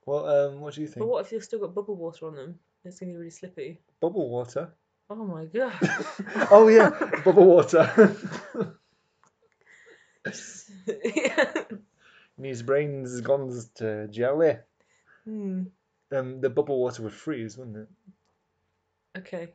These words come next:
Speaker 1: They'd be
Speaker 2: So
Speaker 1: quite
Speaker 2: you wouldn't slip
Speaker 1: slippery.
Speaker 2: around.
Speaker 1: Okay, what do you think the two best things you can do with a cricket bat are?
Speaker 2: A cricket bat?
Speaker 1: Yeah.
Speaker 2: But then you're not playing by the rules now.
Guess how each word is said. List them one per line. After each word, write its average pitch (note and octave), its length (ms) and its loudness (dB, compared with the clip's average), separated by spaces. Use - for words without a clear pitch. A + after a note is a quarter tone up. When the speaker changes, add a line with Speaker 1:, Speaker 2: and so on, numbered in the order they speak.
Speaker 1:
They'd B2 140 -14
be A#2+ 80 -20
Speaker 2:
So A#2+ 40 -20
Speaker 1:
quite A#2 120 -8
Speaker 2:
you G#3+ 60 -10
wouldn't G3+ 160 -10
slip A2 180 -12
Speaker 1:
slippery. G3 160 -10
Speaker 2:
around. F#3 280 -12
Speaker 1:
Okay, C#3+ 160 -4
what D3 200 2
do D3+ 80 -4
you D3 60 2
think B2+ 160 -12
the A#2 80 -14
two A2+ 160 -8
best A2 200 -12
things A#2 180 -10
you G#2+ 80 -14
can G#2+ 80 -10
do A#2 300 -6
with A#2 200 -10
a A2+ 40 -12
cricket B2 320 -10
bat - 220 -16
are? - 180 -12
Speaker 2:
A F#3 60 -16
cricket G3+ 320 -12
bat? A#2+ 240 -10
Speaker 1:
Yeah. C3 200 -6
Speaker 2:
But A3+ 120 -8
then A3 100 -6
you're A3 80 -6
not G#3+ 180 -8
playing A3 200 -10
by G3+ 80 -8
the G3+ 80 -8
rules G#3 240 -8
now. F#3 340 -12